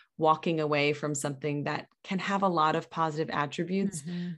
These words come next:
Speaker 1: But if it's burning you out and making you sick, it's not worth it.
Speaker 2: No, it's not.
Speaker 1: Yeah.
Speaker 2: And you'll, you'll, your future self will thank you.
Speaker 1: Oh my gosh, yes.
Speaker 2: <laughs>
Speaker 1: Your future self will be like, "Why didn't we do this sooner?" But thank you for getting
Speaker 2: Yeah.
Speaker 1: there eventually.
Speaker 2: Mm-hmm.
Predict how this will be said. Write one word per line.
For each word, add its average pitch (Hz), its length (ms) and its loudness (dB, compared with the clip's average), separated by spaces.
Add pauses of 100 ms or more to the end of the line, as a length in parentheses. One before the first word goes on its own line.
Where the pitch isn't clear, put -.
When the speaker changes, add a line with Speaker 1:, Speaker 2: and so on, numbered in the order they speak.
(200)
Speaker 1:
But 175 120 2
if 185 200 2
it's 196 140 -2
burning 170 300 2
you 156 100 2
out 151 180 2
and 156 140 0
making 151 280 -2
you 151 120 -2
sick, 151 460 -2 (120)
it's - 460 -2 (100)
not 147 560 0 (100)
worth 143 360 -4
it. - 200 -4 (560)
Speaker 2:
No, 175 520 -6 (100)
it's 202 220 -12
not. 175 340 -8 (640)
Speaker 1:
Yeah. 151 120 -10 (120)
Speaker 2:
And 208 140 4
you'll, 220 180 2
you'll, 226 220 0 (120)
your 214 140 -2
future 277 340 2
self 190 320 2
will 170 200 -6
thank 170 340 -4
you. - 180 -4 (220)
Speaker 1:
Oh 370 60 8 (340)
my - 80 0 (100)
gosh, - 260 -2
yes. - 440 -4 (320)
Speaker 2:
<laughs> - 320 -14
Speaker 1:
Your 226 120 6
future 254 320 4
self 214 320 4
will 202 80 4
be 196 80 2
like, 175 240 2
"Why 156 220 6
didn't 156 260 0
we 147 80 0
do 147 160 -2
this 139 300 -4
sooner?" 139 400 0
But 139 180 0
thank 170 360 2
you 165 120 4
for 175 160 2
getting 151 260 6
Speaker 2:
Yeah. 156 60 2
Speaker 1:
there 147 200 2
eventually. - 720 -4
Speaker 2:
Mm-hmm. 208 720 0